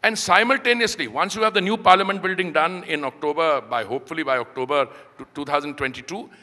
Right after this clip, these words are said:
the current one will be handed over for retrofitting and modernization. So all in all, the whole picture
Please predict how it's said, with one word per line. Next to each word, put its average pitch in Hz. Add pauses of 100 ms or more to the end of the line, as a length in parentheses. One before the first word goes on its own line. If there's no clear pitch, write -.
(160)
the 185
current 226
one 127 (360)
will 180
be 196 (1000)
handed 185
over 202
for 165
retrofitting 170 (120)
and 139 (160)
modernization. 139 (380)
So -
all 226
in 247
all, 247
the 233
whole 226
picture 220